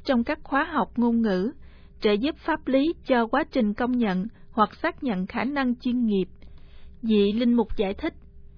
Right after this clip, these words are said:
Trong số các tình nguyện viên, có cả sinh viên đại học và những người lớn tuổi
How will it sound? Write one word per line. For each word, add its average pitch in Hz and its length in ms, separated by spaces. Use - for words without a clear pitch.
Trong 233 200
số 262 260
các 359 240
tình 220 200
nguyện 196 280
viên, 240 240
có 320 100
cả 202 240
sinh 254 160
viên 240 280
đại 202 260
học 196 180
và 226 180
những 208 200
người 285 220
lớn 233 240
tuổi 190 320